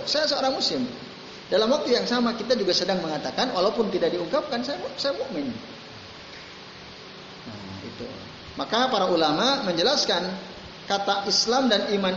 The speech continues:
itu, ya, ija jitama'at tafarroqat wa ida tafarroqat ijtama'at.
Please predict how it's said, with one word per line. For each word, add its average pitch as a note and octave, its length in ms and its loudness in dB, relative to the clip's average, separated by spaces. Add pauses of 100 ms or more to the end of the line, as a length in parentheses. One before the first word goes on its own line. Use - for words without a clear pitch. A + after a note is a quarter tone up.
itu, D3 640 0 (720)
ya, F#3+ 180 -12 (1600)
ija B3 380 6
jitama'at A#3+ 1040 2
tafarroqat F3+ 880 2 (500)
wa G#3+ 160 4
ida F#3+ 320 4
tafarroqat D#3+ 920 0
ijtama'at. C3 680 -4